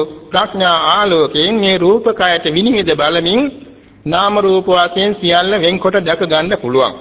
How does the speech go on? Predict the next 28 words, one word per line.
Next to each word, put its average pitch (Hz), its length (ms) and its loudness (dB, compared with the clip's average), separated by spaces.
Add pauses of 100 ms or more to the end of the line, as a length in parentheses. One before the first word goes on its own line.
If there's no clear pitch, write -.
(460)
ඒ 180 200 0
නාම 196 300 0
රූප 202 280 0
වෙන්කොට 202 460 0
දැක 165 240 0
ගැනීමෙන් 175 640 0
පසු 170 300 -2
ඒ 214 200 2
හේතුඵල 202 520 0
සම්බන්ධතාවත් 175 1000 0
දැක 160 200 -2
ගන්න 160 340 -2
සමත් 147 360 0
වෙනවා. 110 360 -4 (1120)
ඊට 208 240 2
පස්සේ 190 480 0
සම්වර්ෂණ 196 640 0
ඥානයේ 180 500 2
පටන් 190 400 0
ත්‍රිලක්ෂණයට 180 680 0
නම් 156 220 0
වෙනවා. 104 340 -4 (800)
මේවා 202 400 0
එකින් 202 340 0
එකට 190 220 0
ගිහිල්ලා 185 380 0
උද්‍යාවීය 175 580 0
ඥානයෙන් 165 520 0